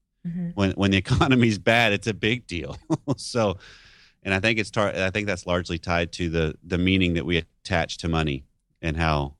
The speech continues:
Speaker 2: oftentimes there's such a variety of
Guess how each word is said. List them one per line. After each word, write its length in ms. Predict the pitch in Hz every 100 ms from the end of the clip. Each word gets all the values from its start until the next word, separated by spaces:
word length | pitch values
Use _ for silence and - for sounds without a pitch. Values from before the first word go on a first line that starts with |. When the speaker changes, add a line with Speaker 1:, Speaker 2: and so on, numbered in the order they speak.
| -
Speaker 2:
oftentimes 640 | 82 82 82 85 78 76
there's 180 | 78 -
such 320 | - 90 -
a 40 |
variety 680 | 76 80 80 80 76 73 69
of 240 | 76 76